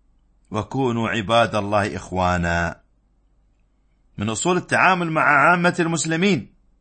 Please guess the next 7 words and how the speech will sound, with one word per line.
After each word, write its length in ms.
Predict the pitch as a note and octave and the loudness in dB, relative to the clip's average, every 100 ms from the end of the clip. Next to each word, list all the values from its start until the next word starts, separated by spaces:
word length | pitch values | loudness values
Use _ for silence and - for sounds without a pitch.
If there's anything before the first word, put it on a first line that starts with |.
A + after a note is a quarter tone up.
| _ _ _ _ | _ _ _ _
قضاء 460 | - C#3 F3+ F#3+ E3 | -6 0 0 0 0
حاجاتهم، 920 | C3+ D#3+ C#3+ F3 F3+ F3 D#3+ D#3 C#3 _ _ _ _ _ _ _ - | 2 2 4 2 2 0 -2 -4 -8 _ _ _ _ _ _ _ -4
حسن 400 | F3 F#3 - D#3+ | 0 0 -2 -2
الظن 560 | E3+ - E3+ F3+ F3 | -2 2 2 2 2
بهم، 520 | E3+ F3+ F#3+ F3+ C#3 - _ _ _ _ _ _ _ - | 2 4 4 2 -2 -10 _ _ _ _ _ _ _ -8
التواضع 920 | B2+ - D3 C#3 E3 F#3 F#3 F3 F3 | -8 -4 0 4 6 6 4 2 0
لهم، 540 | E3+ F3 E3+ F#3 E3 | 2 4 4 2 0